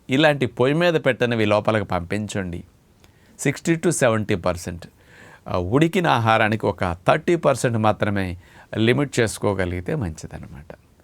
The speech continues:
దీనివల్ల మీకు ఆయుష్ పెరగటానికి మంచి అవకాశం ఉంటుంది. మూడవది, మానసిక ప్రశాంతత కోసం, కాస్త పాజిటివ్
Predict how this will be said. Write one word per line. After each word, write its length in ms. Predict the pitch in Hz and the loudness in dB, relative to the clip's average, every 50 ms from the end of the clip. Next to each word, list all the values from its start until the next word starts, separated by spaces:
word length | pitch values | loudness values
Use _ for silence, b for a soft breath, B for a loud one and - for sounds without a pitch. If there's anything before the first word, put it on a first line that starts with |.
| b b b b b _ - | b b b b b _ 0
దీనివల్ల 440 | - 117 120 120 113 117 120 131 131 | 2 2 4 4 4 4 4 2 2
మీకు 320 | 123 117 104 - - - - - - | 0 0 -2 -2 -4 -8 -6 0 2
ఆయుష్ 440 | 92 104 123 143 127 - - - 139 117 - | 2 4 4 2 0 -2 -2 -2 -2 0 2
పెరగటానికి 640 | 110 104 104 98 104 101 101 98 98 101 98 - 101 | 2 2 2 0 -2 -2 -2 -2 -2 -2 -6 -8 -8
మంచి 500 | 95 95 113 139 165 170 170 165 - 123 | -8 -8 -8 -8 -8 -8 -6 0 2 2
అవకాశం 500 | 95 87 87 - 90 82 76 - 101 98 | 2 2 0 -4 -6 -6 -6 -8 -10 -12
ఉంటుంది. 360 | 92 85 - - 82 80 - _ _ _ _ b b b b b b b b b b b _ - 95 | -12 -14 -16 -18 -20 -20 -20 _ _ _ _ b b b b b b b b b b b _ -6 0
మూడవది, 600 | 104 117 123 131 127 117 107 101 85 98 92 - _ _ _ _ _ _ _ _ _ - | 2 4 4 6 4 4 2 0 -2 -4 -6 -8 _ _ _ _ _ _ _ _ _ -10
మానసిక 640 | 95 98 101 110 120 131 147 147 123 - 139 - 139 | -6 -2 2 2 2 4 2 2 0 0 0 0 0
ప్రశాంతత 680 | 117 - 113 110 104 - 123 120 120 113 127 110 - 117 | 0 2 0 0 2 2 2 2 2 2 0 -2 0 -2
కోసం, 440 | 107 - 107 101 95 - 104 101 - - _ _ b b b b b b b b b b b _ _ _ - | 0 0 0 0 0 0 -4 -8 -8 -10 _ _ b b b b b b b b b b b _ _ _ -10
కాస్త 220 | 104 98 - - | -10 -8 -6 -6
పాజిటివ్ 680 | - - - - 113 127 139 139 143 135 - 156 139 | -8 -6 0 2 4 4 4 2 0 0 0 0 0